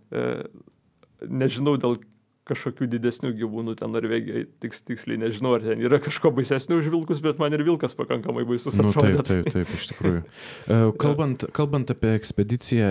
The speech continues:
Speaker 2: ir apie jų, jos dalyvius, e, tai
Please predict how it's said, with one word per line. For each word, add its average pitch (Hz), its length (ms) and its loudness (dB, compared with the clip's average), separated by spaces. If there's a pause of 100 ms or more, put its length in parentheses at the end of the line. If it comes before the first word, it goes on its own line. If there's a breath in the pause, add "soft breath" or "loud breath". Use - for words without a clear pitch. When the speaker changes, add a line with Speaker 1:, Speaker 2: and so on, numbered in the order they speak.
Speaker 2:
ir 101 300 2
apie 95 420 0 (240)
jų, 101 300 0 (500)
jos 98 320 0
dalyvius, 98 720 2
e, 87 240 2
tai 95 220 2